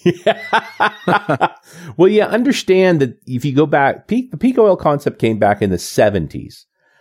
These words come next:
when opec constrained oil production on the U S as a punishment, right? This was a political battle. There wasn't any limitation on oil. That was not the problem. It was that they were angry.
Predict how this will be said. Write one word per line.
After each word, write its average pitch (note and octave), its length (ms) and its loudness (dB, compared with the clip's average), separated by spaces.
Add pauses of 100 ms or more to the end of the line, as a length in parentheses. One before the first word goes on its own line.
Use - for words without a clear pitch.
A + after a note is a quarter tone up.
(100)
when G2 160 0
opec G#3 680 2 (200)
constrained C3+ 920 -2
oil C3 340 4
production E2+ 800 -4
on G#2+ 280 2
the A2 100 2
U G#2+ 240 4
S F2 300 -2
as G2 240 0
a A#2 60 2
punishment, F#2+ 640 -4
right? G#2+ 200 -2
This F2+ 160 -6
was G2+ 100 -8
a A2 60 -2
political G2 540 -2
battle. A2 640 -6 (380)
There G2 100 0
wasn't B2+ 340 2
any C#3 100 4
limitation G#2 600 0
on E2 160 -2
oil. F#2 200 0
That D#2 140 -4
was F2 120 -10
not G2 240 -4
the - 60 -12
problem. G#2 560 -4
It G2+ 120 -6
was E2 180 -8
that E2 200 -4
they E2 120 -4
were G2+ 200 -2
angry. C#3 440 -6